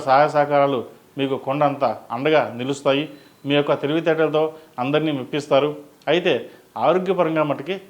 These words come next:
జాగ్రత్తలు తప్పక తీసుకోవాలి. డీహైడ్రేషన్, కడుపు సంబంధించిన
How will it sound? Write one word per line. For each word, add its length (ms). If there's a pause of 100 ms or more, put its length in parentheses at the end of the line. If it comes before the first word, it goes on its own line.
(140)
జాగ్రత్తలు 420
తప్పక 280 (240)
తీసుకోవాలి. 520 (400)
డీహైడ్రేషన్, 600 (360)
కడుపు 300
సంబంధించిన 380